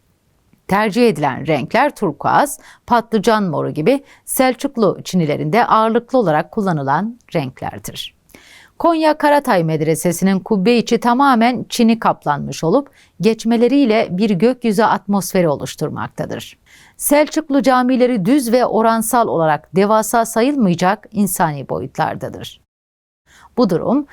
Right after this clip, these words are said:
Selçuklu Sultanlığı'nın azamet iddiasında olmayan niteliğinin mimariye yansıması olarak düşünülebilir. Selçuklu Camii'nde genellikle kubbe yoktur. Olanlardaysa merkezi kubbe tarzında olmayıp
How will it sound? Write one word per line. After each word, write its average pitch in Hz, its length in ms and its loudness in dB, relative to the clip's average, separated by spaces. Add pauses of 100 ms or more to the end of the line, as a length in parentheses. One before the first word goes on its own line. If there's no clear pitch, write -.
(140)
Selçuklu 254 600 -2
Sultanlığı'nın 214 720 0
azamet 208 640 0
iddiasında 180 680 2
olmayan 160 540 0
niteliğinin 165 640 0 (240)
mimariye 214 600 4
yansıması 175 680 0
olarak 143 540 -2 (100)
düşünülebilir. 143 1120 -6 (800)
Selçuklu 320 560 0
Camii'nde 240 500 2
genellikle 277 600 2
kubbe 247 320 0
yoktur. 151 560 -2 (360)
Olanlardaysa 170 920 0 (240)
merkezi 170 640 0
kubbe 196 320 0
tarzında 143 640 -4
olmayıp 233 560 0